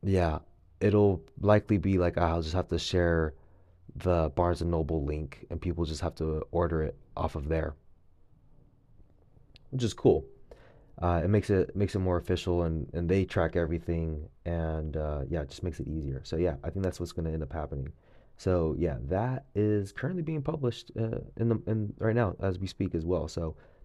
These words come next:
that should be live maybe in, in about forty-eight hours or so.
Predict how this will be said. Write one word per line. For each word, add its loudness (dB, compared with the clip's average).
that -4
should 2
be 4
live 2
maybe 2
in, -2
in -2
about 0
forty-eight 2
hours -2
or -6
so. -4